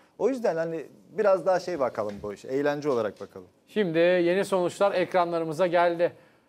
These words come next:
Speaker 2: Gomez otuz üç, Mert Nobre yüzde altı,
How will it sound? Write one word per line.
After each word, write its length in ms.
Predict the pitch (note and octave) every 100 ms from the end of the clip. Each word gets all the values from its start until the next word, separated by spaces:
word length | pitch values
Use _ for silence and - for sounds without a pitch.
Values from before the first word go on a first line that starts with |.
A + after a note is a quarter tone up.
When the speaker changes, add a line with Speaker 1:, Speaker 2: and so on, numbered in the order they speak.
| _ _ _
Speaker 2:
Gomez 400 | D#3 B3 B3+ A#3+
otuz 320 | A3+ G#3 A3 A#3
üç, 500 | A#3 - - - - C#3+
Mert 340 | D3+ A3 -
Nobre 320 | A#3 B3 A3+ A#3+
yüzde 280 | A3+ G3
altı, 580 | A#3 A3+ G3+ A#3 G#3+ D3